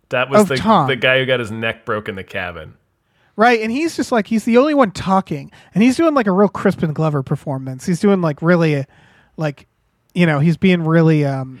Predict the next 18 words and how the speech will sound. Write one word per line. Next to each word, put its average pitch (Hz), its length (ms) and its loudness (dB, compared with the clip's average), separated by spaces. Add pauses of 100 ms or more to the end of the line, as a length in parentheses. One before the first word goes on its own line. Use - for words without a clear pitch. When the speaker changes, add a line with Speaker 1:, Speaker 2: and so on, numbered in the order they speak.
(140)
Speaker 1:
Right, 175 220 2
Speaker 2:
outgoing 143 360 -2
about 127 280 -8
it. 208 40 -2
Speaker 1:
yeah, 160 280 4
he's 170 200 -4
really 220 220 -4
leaning 139 400 -4
into 113 320 -4
it. 98 180 -8
Like, 110 280 -4
"Oh, 151 480 4 (320)
d-, 120 200 -6
do 151 140 -4
you 135 60 -2
like 151 240 -2
that, 165 320 -2
Jack? 160 600 -2